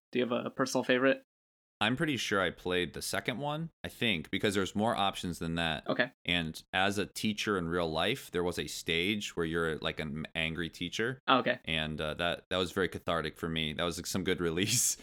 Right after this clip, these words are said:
Speaker 2: <laughs> Just flipping a table, uh, flipping my, my desk into a, a classroom of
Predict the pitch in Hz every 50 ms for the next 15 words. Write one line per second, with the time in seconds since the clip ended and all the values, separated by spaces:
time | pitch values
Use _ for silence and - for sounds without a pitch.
0 | - - - - - - - - - - - - - 113 113 107 117 104 95 87
1 | - - 101 98 90 98 92 90 87 87 85 85 82 80 80 80 85 101 - _
2 | _ - 131 - - 117 95 90 87 80 78 73 - - 82 85 80 71 - 87
3 | 85 82 - - - - - - 90 85 80 - 87 78 73 76 - - - -
4 | - 82 80 80 78 - - 82 78 78 78 76 71 73